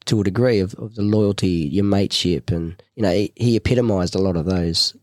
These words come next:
attributes as well. You know, like, he was such a well-liked human.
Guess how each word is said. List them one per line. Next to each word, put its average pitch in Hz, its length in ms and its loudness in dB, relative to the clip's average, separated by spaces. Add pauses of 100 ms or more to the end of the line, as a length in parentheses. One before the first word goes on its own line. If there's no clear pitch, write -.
(320)
attributes 107 580 -4
as 92 100 -6
well. 101 240 0
You 90 100 0
know, 92 140 -2
like, 90 200 -4
he 107 120 2
was 95 180 0
such - 360 0
a 98 160 2
well-liked 98 680 0 (460)
human. 131 420 0